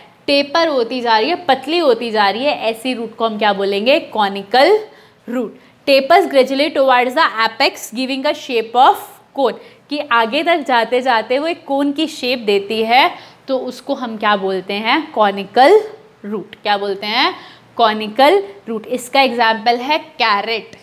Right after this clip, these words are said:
गाजर। गाजर हम खाते हैं इसी तरीके से, कोन जैसी shape है, तो that is a conical food storage। तो conical radish क्या है आपका?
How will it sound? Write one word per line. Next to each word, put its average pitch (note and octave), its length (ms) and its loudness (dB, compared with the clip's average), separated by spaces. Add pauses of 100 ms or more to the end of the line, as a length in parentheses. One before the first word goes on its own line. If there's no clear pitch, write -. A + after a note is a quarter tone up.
(200)
गाजर। A3 560 -2 (1000)
गाजर G#3 420 2
हम B3+ 140 2
खाते B3 300 2
हैं E4 80 0
इसी F4 140 -6
तरीके D#4+ 360 -6
से, F#4 160 -8 (460)
कोन A#3+ 220 4
जैसी C4 280 4
shape C#4 340 -2
है, F4+ 160 2 (300)
तो B3+ 80 0
that A3 300 0
is B3+ 180 -2
a E4 160 0 (400)
conical B3 560 0
food D#4 500 0 (300)
storage। G#3 920 -2
तो C4+ 100 -2
conical A#3 560 2
radish A#3 480 2
क्या B3 160 2
है C#4 200 2
आपका? C4 540 0